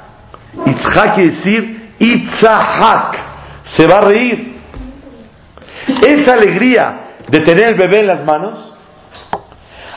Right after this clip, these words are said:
Abraham la estaba festejando desde este momento. Entonces, Itzhak simboliza el bitajón, la confianza de Ab-, la emuná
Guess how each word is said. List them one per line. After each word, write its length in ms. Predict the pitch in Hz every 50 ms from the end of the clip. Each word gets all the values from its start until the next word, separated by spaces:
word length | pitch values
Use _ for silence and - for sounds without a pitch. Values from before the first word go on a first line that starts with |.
| - -
Abraham 580 | - 156 170 170 165 170 170 208 233 254 220 220
la 80 | 202 180
estaba 360 | 147 - 196 208 220 214 208 196
festejando 880 | 180 165 - 175 165 - 170 208 214 208 226 202 - - - - - -
desde 460 | 131 151 160 151 147 175 220 254 247 247
este 120 | 254 240
momento. 440 | 208 214 208 208 208 190 180 - - - - - - - - - - - - - - - - - - - - - - - - - - - _ _ _ _ _ _ _ _ _ _ _ - - - - - - - -
Entonces, 400 | - - 113 113 113 113 110 - - - -
Itzhak 840 | 113 113 - - - - - 143 165 180 175 - - - - - - - - -
simboliza 680 | 120 113 107 101 101 101 104 113 117 113 - 135 147 143 - - - - - - - - - - _ _ _ _ - - _ _ - - - - - - - - - - - -
el 180 | 110 107 104 98
bitajón, 920 | - 107 104 - - 101 - - - - 123 139 135 - 87 78 78 76 - - - - - - - - - - - - -
la 160 | - 98 92
confianza 920 | - - 101 98 90 87 - - 120 135 139 135 120 107 - 104 104 104 104 - - - - - - - - - - -
de 180 | - 98 104 107
Ab-, 300 | 104 101 98 101 101 -
la 160 | 98 104 101 98
emuná 600 | 98 95 95 95 107 139 147 160 170 170 - -